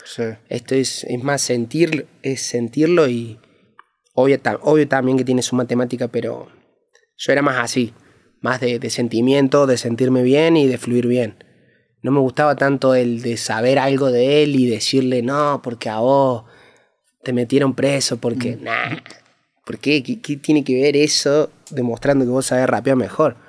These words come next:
Speaker 1: Sí.
Speaker 2: Para mí tenés que hablar sobre vos y si sale bien, sale bien.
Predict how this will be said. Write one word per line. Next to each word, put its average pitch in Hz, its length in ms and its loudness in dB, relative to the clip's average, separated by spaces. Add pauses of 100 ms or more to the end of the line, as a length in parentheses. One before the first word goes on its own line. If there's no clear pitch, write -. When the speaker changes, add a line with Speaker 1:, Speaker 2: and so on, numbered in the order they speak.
(280)
Speaker 1:
Sí. - 180 -8 (200)
Speaker 2:
Para 123 200 -8
mí 147 100 2
tenés 120 200 0
que 117 360 -2
hablar 120 300 -4
sobre 117 260 -4
vos 139 340 4
y 117 140 -2
si 117 280 -10
sale 117 280 -8
bien, 135 240 0
sale - 200 -16
bien. 120 300 -6